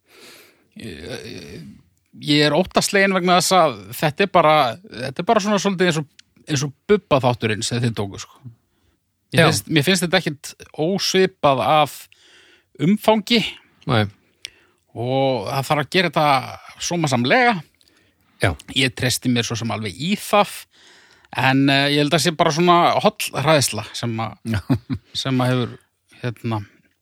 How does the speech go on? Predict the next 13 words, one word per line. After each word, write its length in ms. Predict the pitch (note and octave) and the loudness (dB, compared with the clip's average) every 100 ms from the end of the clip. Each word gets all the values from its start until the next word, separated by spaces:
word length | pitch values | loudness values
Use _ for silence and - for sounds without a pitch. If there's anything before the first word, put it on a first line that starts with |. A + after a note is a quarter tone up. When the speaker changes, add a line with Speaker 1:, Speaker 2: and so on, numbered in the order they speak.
| - | -6
Speaker 2:
Þetta 220 | G#2+ F2 | -4 0
er 40 | - | 2
bara 300 | A2+ G#2 - - - _ - | 4 2 0 -8 -20 _ 0
grenja 360 | A2+ A#2 A#2+ A2 | 2 2 2 0
smá 160 | B2 G#2+ | 0 0
fyrst 340 | B2 - - | 0 -2 0
og, 160 | A2+ - - | 0 0 0
og, 380 | A#2 A#2 A2+ - | 0 0 -2 -6
og 320 | A#2+ A#2 G#2+ | -4 -2 0
gera 200 | C3+ B2+ | 2 2
þessi 140 | A2+ G#2+ | 2 0
svo. 160 | G#2+ - _ | -4 -6 _
Speaker 1:
Já. 120 | - | 2